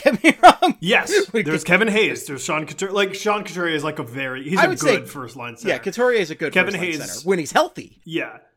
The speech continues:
Speaker 2: Right, right, right. But Kevin Hayes, he's, like, a f-, a fine second-line center.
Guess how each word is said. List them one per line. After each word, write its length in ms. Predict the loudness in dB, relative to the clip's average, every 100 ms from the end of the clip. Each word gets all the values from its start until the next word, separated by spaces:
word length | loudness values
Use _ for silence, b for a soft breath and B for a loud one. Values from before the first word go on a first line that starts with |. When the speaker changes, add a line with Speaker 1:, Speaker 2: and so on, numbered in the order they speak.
| _ _ _ _ _ _
Speaker 2:
Right, 260 | 0 2 2
right, 140 | -2
right. 200 | -4 -10 -6
But 220 | -6 -2
Kevin 220 | 0 0
Hayes, 280 | 0 -4 -4
he's, 160 | -4 -4
like, 200 | -4 -6
a 60 |
f-, 300 | -12 -12 -20 -16
a 80 | -16
fine 720 | -6 -4 -2 -2 -4 -8 -14 -10
second-line 560 | -6 -4 -6 -6 -6
center. 500 | -8 -10 -8 -10 -14